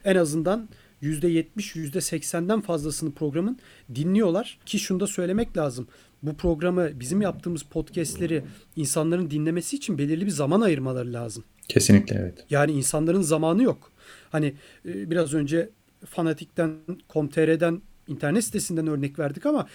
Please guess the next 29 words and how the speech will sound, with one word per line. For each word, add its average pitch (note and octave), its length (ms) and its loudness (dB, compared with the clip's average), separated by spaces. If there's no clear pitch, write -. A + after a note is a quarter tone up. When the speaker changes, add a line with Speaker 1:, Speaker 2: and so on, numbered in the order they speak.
Speaker 1:
internet F#3+ 400 -2
sitesinde F#3 440 -6
bir G#3+ 80 0
haberi D3 260 0
okuması D#3 560 -4
maksimum A3 500 -4
zaten G3+ 360 -2
iki G#3+ 180 -4
dakika. D#3 320 -4
Yani D3+ 200 0
iki G3 260 0
haber, D3 240 2
üç G#3 180 -4
haber C#3+ 200 0
okur, C4+ 200 -2
on C#4 200 6
dakika F#3+ 260 -2
zaten. C#3 380 -4
Sonra D#3+ 300 0
insanlar E3 440 -4
çok G3 200 -8
da E3 80 -4
fazla D#3 340 -6
durmuyorlar G#3+ 440 2
sitede. A#2+ 420 -8
Sosyal F#3+ 400 0
medyada F#3 340 0
geziniyorlar C#3 580 -2
ama D3 280 0